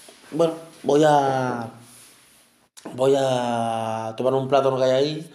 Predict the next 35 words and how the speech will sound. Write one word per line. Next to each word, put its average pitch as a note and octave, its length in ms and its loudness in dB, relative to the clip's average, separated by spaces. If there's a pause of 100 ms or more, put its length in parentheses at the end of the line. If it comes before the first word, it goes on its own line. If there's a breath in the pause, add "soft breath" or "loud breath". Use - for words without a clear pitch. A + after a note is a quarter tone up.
(360 loud breath)
Un D3 140 -6
plátano, D#3+ 600 2
eh, C3 440 2
no C#3+ 80 -2
sé D3+ 140 -2
cuánta D#3 180 0
gente D3 240 0
me C#3 80 4
escucha C#3+ 300 -4
de C#3+ 80 0
Latinoamérica C3+ 640 2
de C3+ 80 2
mi, B2+ 160 -2
en B2 140 -6
mis A#2 80 -6
podcasts, A#2+ 580 -6
¿vale? B2+ 260 2
Y C3+ 120 -4
la B2 100 -2
gente B2+ 240 -6
de B2+ 60 0
España. A#2 340 -4 (220 loud breath)
En B2 80 -6
España C3 200 0
la C3+ 120 2
gente C3+ 180 0
ya C3+ 60 0
sabe B2+ 140 2
que A#2+ 40 -4
es A#2+ 60 -6
un A#2+ 80 -4
plátano, C3+ 340 0
es B2 60 -12
normal, A2+ 280 -4
¿vale? A2+ 220 -6